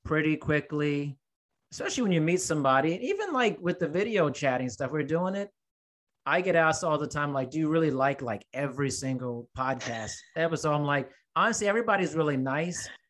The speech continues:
Speaker 1: but you can tell very quickly if somebody's, like, really nervous."
Speaker 2: Yeah.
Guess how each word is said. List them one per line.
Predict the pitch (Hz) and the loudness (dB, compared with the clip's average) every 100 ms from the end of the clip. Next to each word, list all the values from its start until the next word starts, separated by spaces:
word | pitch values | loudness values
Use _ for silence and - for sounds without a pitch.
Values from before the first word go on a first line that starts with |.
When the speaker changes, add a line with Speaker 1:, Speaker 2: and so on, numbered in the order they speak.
| _ _ | _ _
Speaker 1:
but | 160 | -2
you | 180 | -2
can | 202 196 | -2 -4
tell | 170 190 160 | 0 0 2
very | 160 170 | 2 2
quickly | - 160 165 160 | 2 0 0 -2
if | 139 | -2
somebody's, | - 151 147 143 139 127 | -2 -4 -2 0 -2 -4
like, | 113 | -6
really | 135 131 107 | -4 -4 -6
nervous." | 107 131 143 170 - - - _ _ _ _ - | -6 -6 -6 -8 -10 -14 -18 _ _ _ _ 0
Speaker 2:
Yeah. | 233 220 | 0 0